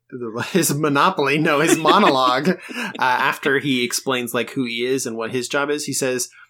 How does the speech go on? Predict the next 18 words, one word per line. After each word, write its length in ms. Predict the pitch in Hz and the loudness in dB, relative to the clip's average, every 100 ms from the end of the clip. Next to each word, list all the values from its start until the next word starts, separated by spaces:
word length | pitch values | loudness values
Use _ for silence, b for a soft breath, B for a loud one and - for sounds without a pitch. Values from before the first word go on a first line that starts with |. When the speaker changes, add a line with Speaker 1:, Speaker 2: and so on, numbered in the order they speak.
| - | -6
Speaker 1:
"They 100 | 113 | -4
say 240 | - 165 | 0 2
the 120 | 190 180 | 2 0
user 400 | 156 156 131 113 | -4 -2 -2 -2
lives 220 | 113 104 | -4 -4
outside 460 | 123 123 180 196 135 | -8 -4 -2 -2 -2
the 60 | |
net 240 | 107 101 - | -6 -10 -6
and 100 | 135 | -2
inputs 400 | 156 170 165 - | -2 -2 -6 -2
games 400 | 208 170 107 92 | 0 0 -2 -6
for 140 | - 123 | -8 -4
pleasure. 480 | 151 131 104 101 _ _ 120 | -2 -2 -4 -10 _ _ -2
No 100 | 135 | 0
one 160 | 151 | 0
knows 180 | 175 180 | 0 0
for 120 | 208 | 0
sure, 420 | 196 214 123 120 | 2 2 2 0